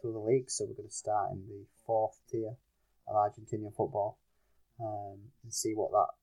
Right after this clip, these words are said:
see how that pans out. Basically, um, they've got, I'm not, I'm not giving them an injection of cash, so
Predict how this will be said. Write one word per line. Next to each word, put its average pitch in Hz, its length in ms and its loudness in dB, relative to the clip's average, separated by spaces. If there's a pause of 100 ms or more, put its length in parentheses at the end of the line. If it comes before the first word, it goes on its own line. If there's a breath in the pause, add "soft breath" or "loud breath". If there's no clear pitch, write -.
(1040)
see - 160 6 (120)
how 113 180 10
that 117 200 10 (320)
pans 120 260 10
out. 131 200 10
Basically, 110 520 2 (160)
um, 107 300 -2
they've 113 100 -4
got, - 160 4
I'm 110 60 0
not, 123 200 8
I'm 120 100 6
not 131 260 8
giving 113 160 -4
them 113 120 -4
an 110 120 -6
injection 107 440 0
of - 120 -14
cash, 107 300 2
so 98 300 -2